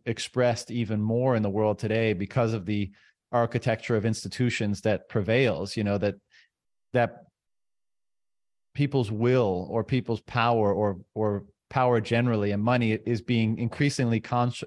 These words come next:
concentrated at those centers of authority. And as you say, it's largely because people are granting it that and willingly granting it that. But we would probably both agree that that is ultimately detrimental to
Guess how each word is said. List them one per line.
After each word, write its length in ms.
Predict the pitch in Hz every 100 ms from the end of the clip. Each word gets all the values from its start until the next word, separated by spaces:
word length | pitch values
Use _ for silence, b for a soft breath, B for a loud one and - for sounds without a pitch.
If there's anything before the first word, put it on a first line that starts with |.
| _
concentrated 680 | - 131 123 117 117 104 95
at 280 | - 120 120 b b b _
those 440 | 123 113 110 104 -
centers 480 | - 143 120 120 110
of 80 | 104
authority. 680 | 95 - 139 135 92 104 104 b b _ _ -
And 320 | 123 117 113 -
as 160 | 131 117
you 60 |
say, 240 | 113 196 127
it's 120 | -
largely 300 | 113 113 113
because 300 | 113 120 107
people 380 | - 120 117 110
are 340 | 107 107 98 _ _ _ _ _ -
granting 420 | 120 156 190 127
it 160 | 92 -
that 280 | 85 76 -
and 180 | 123 110
willingly 440 | 117 143 160 120
granting 420 | 101 117 147 - 113
it 100 | 95
that. 260 | 82 82 - b b _ _
But 80 | 127
we 160 | 120 127
would 120 | 113
probably 280 | 139 123 113
both 260 | 120 123
agree 320 | 123 101 123 117
that 160 | 104
that 160 | 110 110
is 100 | 104
ultimately 440 | 117 120 113 104
detrimental 640 | 101 113 - 107 117 127 98
to 400 | - 104 98 95